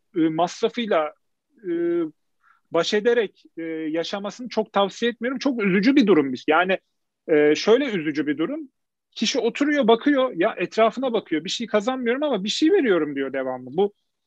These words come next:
çok yorucu, men-, e, mental olarak çok yorucu, e, ve bir süre sonra da insanları meslekten soğutan bir unsur oluyor. Dolayısıyla dediğim gibi masrafı minimize nasıl edersiniz?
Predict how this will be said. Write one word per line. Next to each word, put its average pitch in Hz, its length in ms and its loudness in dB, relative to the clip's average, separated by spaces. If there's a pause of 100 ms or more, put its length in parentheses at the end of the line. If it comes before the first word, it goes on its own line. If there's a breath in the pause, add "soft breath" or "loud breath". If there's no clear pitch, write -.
(140)
çok 269 300 -2
yorucu, 202 460 4
men-, 170 500 0
e, - 20 0
mental 175 360 -2
olarak 220 340 -2
çok 233 260 -8
yorucu, 254 460 -6 (500)
e, 175 300 2
ve 240 220 8
bir 240 60 0
süre 247 240 2
sonra 262 320 -2
da 196 200 2
insanları 220 600 -2
meslekten 208 520 -4
soğutan 208 520 -2
bir 151 80 -2
unsur 123 320 -12
oluyor. 67 280 -12 (880 soft breath)
Dolayısıyla 254 680 6 (140)
dediğim 233 360 2
gibi 175 180 2
masrafı 214 460 2
minimize 233 460 -2
nasıl 240 240 -4
edersiniz? 165 720 -4